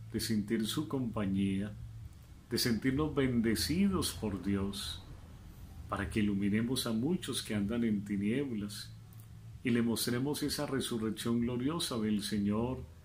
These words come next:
que pasa por la vida de todos nosotros. Recordemos, Él no quita nada, Él nos da todo.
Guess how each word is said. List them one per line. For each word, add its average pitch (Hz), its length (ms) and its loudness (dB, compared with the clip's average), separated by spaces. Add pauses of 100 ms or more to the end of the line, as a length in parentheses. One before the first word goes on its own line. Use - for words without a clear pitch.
(400)
que 110 120 -2
pasa 117 580 -2
por 104 180 -2
la 101 120 2
vida 107 300 2
de 104 140 2
todos 131 380 -2
nosotros. 107 960 -4 (920)
Recordemos, 110 760 -2
Él 107 160 2
no 110 140 0
quita 110 320 -2
nada, 120 380 -2
Él 107 120 2
nos 107 160 0
da 110 120 -2
todo. 160 520 -4